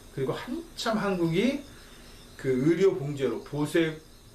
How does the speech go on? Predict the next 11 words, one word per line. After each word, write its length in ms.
산업으로 880
한참 600
경제가 420
성장하고 500
있을 300
때 320
그 180
노동 380
현장이 380
굉장히 440
열악했습니다. 800